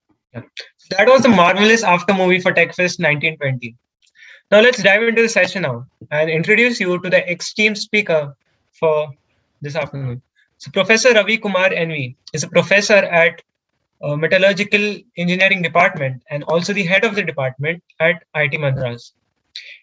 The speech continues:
He has various awards and recognitions, and, you know, he is involved in many research prog-,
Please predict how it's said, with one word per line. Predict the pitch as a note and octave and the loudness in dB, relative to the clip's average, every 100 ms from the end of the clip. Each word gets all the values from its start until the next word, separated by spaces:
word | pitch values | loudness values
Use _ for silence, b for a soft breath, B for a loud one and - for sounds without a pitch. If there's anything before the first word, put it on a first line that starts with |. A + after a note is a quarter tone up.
| - | -2
He | F#3+ | 2
has | A3+ G3+ | 2 2
various | F3+ G3 G#3+ A#3 A#3 - _ _ _ _ _ | 2 2 4 4 2 -2 _ _ _ _ _
awards | D#3+ E3 F#3+ F3+ | 0 4 4 4
and | G3 F#3+ | 0 0
recognitions, | E3+ E3 E3 E3+ F3+ F#3 F3+ - _ | -2 -2 -4 -4 -6 -10 -12 -18 _
and, | D3+ D3+ D#3 D3+ _ _ _ _ | 0 0 0 -8 _ _ _ _
you | E3 | -2
know, | F#3 F3+ E3 - E3 | -2 -2 -8 -14 -12
he | D3 D3 F3+ | -6 0 2
is | F3+ - - | 2 -2 -4
involved | E3+ E3+ F#3 | 2 4 4
in | F#3+ | 4
many | F3+ G3 | 2 2
research | F3+ E3+ E3 - | 0 2 2 2
prog-, | D#3+ D#3 C#3+ | -4 -4 -6